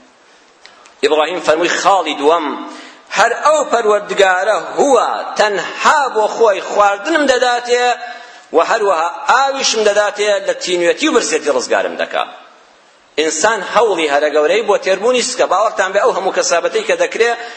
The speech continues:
هەموو بەرهەمەکەی دێتەوە سەر سفرەی خواردنەکە. تێربوون و تێراوبوون. هەمووی هەر ئەوەندەیە، خۆ دوای چی کە دەکەی؟ ئیبراهیم فەرمووی، سەلامی خوای لەسەر بێ، «خوا بۆ خۆی ئەو نانم دەداتێ.» خوا پێت دەبەخشێ لەو هەورەی کە دەڵێی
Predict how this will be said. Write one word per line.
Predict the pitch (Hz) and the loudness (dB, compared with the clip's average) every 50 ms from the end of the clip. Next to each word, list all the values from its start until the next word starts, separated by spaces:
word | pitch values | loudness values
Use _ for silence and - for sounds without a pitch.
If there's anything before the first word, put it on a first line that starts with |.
| - - - - - - | -18 -20 -16 -4 -2 0
هەموو | 233 302 330 269 254 | 2 2 2 2 4
بەرهەمەکەی | 247 220 202 214 214 214 240 254 262 | 2 2 2 0 0 0 0 0 0
دێتەوە | 240 240 233 226 - | 0 0 0 0 0
سەر | 247 247 233 - | 0 -2 -2 -4
سفرەی | 202 190 226 240 214 - | -4 0 0 0 0 2
خواردنەکە. | 190 185 175 170 165 151 - 156 151 - - | 2 0 2 0 0 -2 0 -2 -2 -2 0
تێربوون | 190 208 208 196 190 233 285 330 330 | 0 2 0 0 0 0 0 0 0
و | 349 320 311 | -2 -2 0
تێراوبوون. | 302 294 302 302 302 302 285 302 311 277 - 135 - - - - - - - - - - - | 2 2 2 2 2 0 0 0 0 -2 -2 -2 -4 -10 -14 -16 -18 -20 -20 -20 -14 -6 -2
هەمووی | 294 302 302 254 - 294 | -2 0 0 0 0 0
هەر | 302 - - | 0 2 2
ئەوەندەیە، | 254 240 240 233 220 202 185 - | 2 2 2 2 2 0 0 0
خۆ | 208 208 | 0 0
دوای | 208 220 233 | 2 2 0
چی | 220 - - 226 - 170 | 0 -2 -6 -4 -2 -2
کە | 135 113 | 0 0
دەکەی؟ | 101 95 - 87 76 - - - - - - - - - - - _ - - - - - - - - - | 0 -2 -4 -6 -8 -10 -12 -20 -20 -20 -20 -20 -20 -20 -20 -20 _ -16 -12 -8 -8 -8 -8 -12 -10 -6
ئیبراهیم | - 170 151 156 151 151 147 160 208 277 247 233 - | -2 0 2 2 2 2 2 0 -2 -4 -2 -2 0
فەرمووی، | 175 165 165 180 190 185 - | 0 0 0 0 -2 0 0
سەلامی | 170 156 147 143 143 131 - | 0 2 0 0 -2 -2 -2
خوای | 143 135 131 131 | 0 0 0 0
لەسەر | 123 - 143 127 123 - | -2 -2 -2 -2 -2 0
بێ، | 131 123 | -2 -2
«خوا | - - - - - - - 165 214 247 254 233 220 190 170 - | -2 -2 -6 -8 -6 -4 0 2 2 2 2 2 0 -2 -2 -2
بۆ | 175 170 170 160 - - | 0 0 0 0 0 2
خۆی | - 294 311 294 302 | 4 4 4 4 2
ئەو | 214 208 190 | 0 0 2
نانم | 175 156 143 135 123 120 107 | 2 0 0 -2 -2 -4 -2
دەداتێ.» | 101 90 82 82 85 - 69 - - - - - - - - - - - - | -2 0 0 -2 -2 -2 -6 -8 -8 -10 -14 -20 -20 -20 -20 -20 -20 -14 -10
خوا | - - - 294 339 311 320 | -2 2 4 4 4 2 2
پێت | - 311 285 - - | 0 0 0 2 0
دەبەخشێ | 262 226 240 - - - 269 277 269 247 233 226 240 | 0 0 0 -2 -2 0 0 0 0 0 0 2 2
لەو | 320 339 339 262 208 170 | 2 2 2 0 -2 -2
هەورەی | 202 220 240 220 220 240 262 277 269 - | 0 2 2 4 4 2 2 0 0 0
کە | 226 208 | 0 2
دەڵێی | 214 208 240 233 | 2 2 2 0